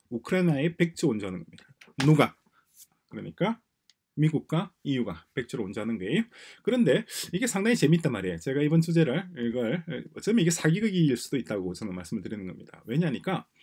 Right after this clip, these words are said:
이 백조를 누구한테 주느냐는 거예요. 백조. 누구한테 주느냐니까 우크라이나의 어떤, 어,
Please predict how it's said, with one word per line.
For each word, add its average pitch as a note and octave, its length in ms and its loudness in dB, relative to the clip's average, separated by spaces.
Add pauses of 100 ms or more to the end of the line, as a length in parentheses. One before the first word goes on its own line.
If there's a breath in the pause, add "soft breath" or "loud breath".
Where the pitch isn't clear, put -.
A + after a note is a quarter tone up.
(140 soft breath)
이 F3 80 2
백조를 G#3+ 520 2
누구한테 A3 300 6
주느냐는 G#2 440 -2
거예요. - 200 -20 (140)
백조. A2 380 -8 (680)
누구한테 D#3+ 300 2
주느냐니까 B2+ 480 -2
우크라이나의 G#3 1080 0 (320 soft breath)
어떤, B2 800 2 (420 soft breath)
어, G2 520 -8